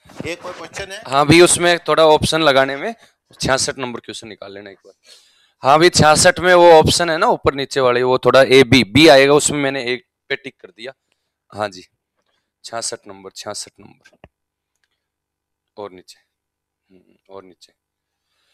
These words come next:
Speaker 2: हाँ भी, देखो यहाँ पे है ना, ये अपना मानव गरीबी सूचकांक में समग्र शामिल होता है, किसके माध्यम से मापा जाता है? ये देखो, इसको ये राइट करना आप, है ना, दीर्घायु, ज्ञान, जीवन स्तर। दोस्तों ये सही होगा, इसका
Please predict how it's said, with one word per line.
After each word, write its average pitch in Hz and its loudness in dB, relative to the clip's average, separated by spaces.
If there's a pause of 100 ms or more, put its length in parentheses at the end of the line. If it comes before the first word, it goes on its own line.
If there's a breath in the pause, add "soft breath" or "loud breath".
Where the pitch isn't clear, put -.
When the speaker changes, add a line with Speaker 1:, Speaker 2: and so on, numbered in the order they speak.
(380)
Speaker 2:
हाँ 147 0
भी, 156 -4
देखो 147 0
यहाँ 185 6
पे 202 6
है 190 6
ना, 214 6
ये 151 2
अपना 160 -4
मानव 175 0
गरीबी 165 -6
सूचकांक 147 -10 (200)
में 156 -8
समग्र 151 -12 (100)
शामिल 151 -10
होता 139 -10
है, 151 -12
किसके 185 -6
माध्यम 175 -6
से 175 -8
मापा 151 2
जाता 135 -2
है? 135 -8 (360 soft breath)
ये 147 -4
देखो, 185 2
इसको 185 -2
ये 180 -2
राइट 156 0
करना 120 -6
आप, 113 -8
है 143 -12
ना, 202 -14 (420)
दीर्घायु, 156 -4 (100)
ज्ञान, 143 -8
जीवन 147 -16
स्तर। - -16
दोस्तों 143 -16
ये 165 -14
सही 139 -14
होगा, 110 -20
इसका - -20